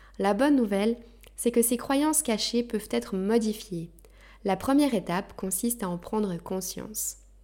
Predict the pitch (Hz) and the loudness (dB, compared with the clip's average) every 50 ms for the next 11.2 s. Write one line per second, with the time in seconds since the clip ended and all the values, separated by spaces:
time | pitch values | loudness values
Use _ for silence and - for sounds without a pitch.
0 | - - - - _ - - - 208 202 247 240 285 311 294 233 208 208 - - | -20 -20 -20 -20 _ -16 -10 -4 0 2 4 6 6 6 6 4 4 2 0 -2
1 | 339 359 339 262 240 233 240 - - 247 254 269 311 269 190 202 196 - 226 220 | -2 -2 0 2 0 0 0 0 0 0 0 0 -2 -4 -2 0 2 2 2 2
2 | 214 240 247 240 240 - 226 196 185 220 226 262 254 233 208 196 196 202 214 247 | 2 2 0 0 -2 -2 -4 -2 0 0 0 0 0 0 0 -2 0 0 -2 -2
3 | 269 - - - 233 247 247 254 247 247 262 277 269 240 214 190 180 - 214 202 | -2 -4 -2 2 4 4 6 6 4 4 4 4 4 2 0 0 -2 -2 -2 0
4 | 220 240 254 247 - 214 190 185 196 214 233 240 - 214 190 196 208 208 - 202 | 2 2 0 0 -2 -4 -2 -2 0 0 0 0 -2 -2 -2 -2 -4 -4 -4 -6
5 | 185 180 170 156 170 - - - - - - - - - - - - - - - | -6 -6 -6 -8 -10 -12 -16 -20 -20 -20 -20 -20 -20 -20 -20 -20 -20 -20 -20 -20
6 | - - - - 208 208 196 202 - 247 269 311 330 285 226 202 - - 214 220 | -20 -14 -6 0 0 0 2 2 2 2 4 4 4 4 4 4 2 2 2 2
7 | 226 202 185 175 - - - 233 262 262 233 214 190 185 - 185 180 175 214 214 | 2 2 0 0 0 2 2 4 2 2 2 0 -2 -4 -4 -4 -4 -4 -4 -2
8 | - 247 240 240 - - - - 240 202 185 180 - - 208 226 240 247 240 - | -2 -2 -4 -4 -8 -10 -4 -4 -2 -2 -2 -4 -2 0 0 2 2 0 0 -2
9 | 214 196 185 180 180 - 202 220 226 233 233 - - - - - - - - - | -2 -2 -2 -4 -4 -4 -2 0 0 0 -2 -4 -10 -16 -20 -20 -20 -20 -16 -8
10 | - 202 196 190 185 - - 220 214 220 214 - - - - 165 160 - - - | -4 -2 0 0 0 0 0 0 0 0 -2 -4 -10 -10 -6 -6 -6 -6 -8 -10
11 | - - - - | -14 -18 -20 -20